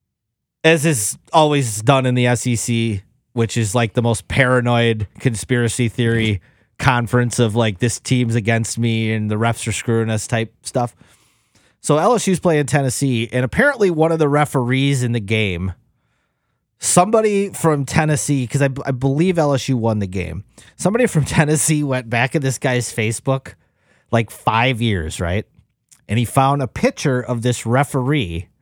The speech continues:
holding up an L S U t-shirt, okay? And, like, the caption was something to the effect of, "To all my Bama fans out there,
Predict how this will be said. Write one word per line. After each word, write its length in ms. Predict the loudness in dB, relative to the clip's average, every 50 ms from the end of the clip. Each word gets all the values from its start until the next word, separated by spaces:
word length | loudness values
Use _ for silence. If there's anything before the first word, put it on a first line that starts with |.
| _ _ _ _ _ _ _ _
holding 580 | -16 -2 0 2 2 4 2 2 0 0 -2 -2
up 340 | -2 0 0 0 -2 -4 -10 -16 -16 _ _ _ _ _ _ _ _
an 160 | -2 -2 -2 0 -2
L 200 | -2 -2 0 -2
S 220 | -2 -4 -4 -4
U 160 | -4 -4 -4
t-shirt, 680 | -6 -6 -4 -2 -2 -2 -2 -4 -6 -6 -8 -12 -20 -20 -20 _ _ _ _ _ _ _ _ _
okay? 400 | -6 -4 -2 -2 -2 -2 -4 -6 -8 _ _ _ _ _ _ _ _ _ _ _ _ _ _ _ _ _ -2
And, 320 | 0 0 2 0 0 -2 -4 _ _ _ _ _ _ -2
like, 220 | -2 -2 -2 -2
the 60 | -6
caption 540 | -4 0 2 2 2 2 0 0 0 2 2
was 160 | 2 2 2
something 380 | 2 2 0 0 2 0 0 0
to 160 | 2 0 0
the 140 | 2 2 0
effect 420 | 0 0 0 0 0 0 0 -2 0
of, 300 | 0 0 -2 -4 -6 -12 _ _ _ _ _ _ _ _ -20 _ _ _
"To 180 | 0 0 2 4
all 280 | 4 4 4 4 4
my 200 | 4 4 2 2
Bama 480 | 2 2 2 2 2 4 2 2 0 0
fans 400 | 0 0 0 2 2 0 0 2
out 240 | 0 0 0 0 0
there, 440 | 0 0 2 0 0 0 -2 -4